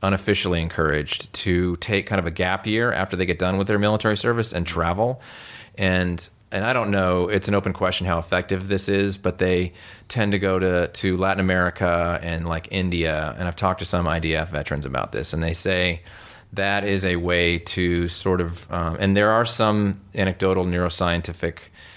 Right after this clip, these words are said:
uh, ni-, neuroscientific anecdotes to support this, that it does stimulate the hippo-, hippocampus, which is an area implicated in trauma, and going to a new, a new place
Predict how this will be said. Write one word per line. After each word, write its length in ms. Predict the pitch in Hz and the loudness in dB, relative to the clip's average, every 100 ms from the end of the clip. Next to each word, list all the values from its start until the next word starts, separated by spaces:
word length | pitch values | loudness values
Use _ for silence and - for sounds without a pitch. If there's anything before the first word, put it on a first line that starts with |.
| - - - | -20 -20 -8
uh, 320 | 90 85 92 - | -2 0 -2 -2
ni-, 260 | 98 95 | -2 -2
neuroscientific 600 | 95 101 95 95 90 87 90 | 0 0 0 -2 -2 -4 0
anecdotes 520 | 90 92 87 82 - | 0 2 0 0 -2
to 120 | 92 | -4
support 420 | - 87 131 135 | -4 0 0 2
this, 200 | 92 85 | 2 0
that 120 | - | 0
it 120 | 85 85 | -2 2
does 320 | 95 95 95 | 2 2 0
stimulate 720 | - 107 101 98 98 98 98 | 0 2 4 4 4 2 2
the 60 | 92 | 0
hippo-, 240 | 95 85 - | 0 0 -4
hippocampus, 920 | 104 92 - 95 101 101 - - - - | -2 -2 0 0 2 0 0 -4 -10 -2
which 220 | 98 92 | -2 0
is 80 | 87 | 0
an 100 | 90 | 2
area 300 | 90 92 87 | 4 4 2
implicated 440 | 90 98 92 92 | 0 0 2 2
in 100 | 92 | 0
trauma, 500 | - 98 95 95 95 - - - | 2 2 2 0 -2 -8 -20 -6
and 180 | 92 90 | -4 0
going 260 | 117 120 | 2 4
to 100 | 107 | 4
a 40 | 95 | 4
new, 160 | 95 | 2
a 120 | 95 | 0
new 160 | 95 90 | 0 -2
place 560 | 85 90 85 82 - | 0 2 2 0 -6